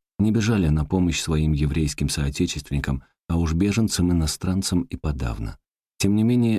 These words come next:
это не значит, что его списки принесли хоть какую-то пользу, кроме той, что люди раскошеливались за тщетную надежду,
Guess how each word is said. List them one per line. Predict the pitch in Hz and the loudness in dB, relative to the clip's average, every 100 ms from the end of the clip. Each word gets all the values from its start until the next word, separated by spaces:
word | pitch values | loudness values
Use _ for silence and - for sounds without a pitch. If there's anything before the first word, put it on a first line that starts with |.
| - | 0
это | 107 107 | 0 2
не | 104 | 2
значит, | 98 104 110 76 | 2 2 0 -2
что | 73 - | -4 -2
его | 71 69 | -2 0
списки | 71 - 95 - 71 | -4 -2 -2 -2 -4
принесли | 76 73 73 - | 0 0 0 -2
хоть | 82 76 | -4 -6
какую-то | - 71 78 76 73 | -4 -4 -2 -2 -2
пользу, | 71 90 78 73 | -4 -2 0 -2
кроме | 71 69 67 | -2 -2 -2
той, | 71 90 - _ _ | -2 -4 -4 _ _
что | - 95 | -4 0
люди | 87 92 87 | 0 2 0
раскошеливались | 80 - 73 - 87 78 76 73 | -2 -2 -4 0 0 0 0 0
за | 73 71 | 0 -2
тщетную | - 80 76 73 73 | -2 -6 -2 0 2
надежду, | 71 71 82 80 | 0 0 0 -2